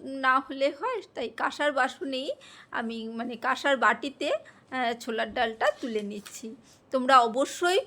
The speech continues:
পুজোর দিনে যে কোনো একদিন, যেদিনকে নিরামিষ থাকে, আহ, সেই দিনকে অবশ্যই ট্রাই করো এই থালিটা, আহ, বেশ ভালো লাগবে।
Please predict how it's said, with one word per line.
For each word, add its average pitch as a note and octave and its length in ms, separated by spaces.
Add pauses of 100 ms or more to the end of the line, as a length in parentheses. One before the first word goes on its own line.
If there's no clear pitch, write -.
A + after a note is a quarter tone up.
পুজোর A#3 280
দিনে C4 480 (280)
যে A#3 100
কোনো A#3+ 240
একদিন, C4 680
যেদিনকে A3 480
নিরামিষ A3 580
থাকে, C4 360
আহ, - 760
সেই D#4 240
দিনকে D#4 320
অবশ্যই C4+ 580
ট্রাই C4+ 340
করো C4+ 240
এই C#4 180
থালিটা, C#4 520 (360)
আহ, B3 240
বেশ A3+ 380
ভালো B3 300
লাগবে। G#3+ 400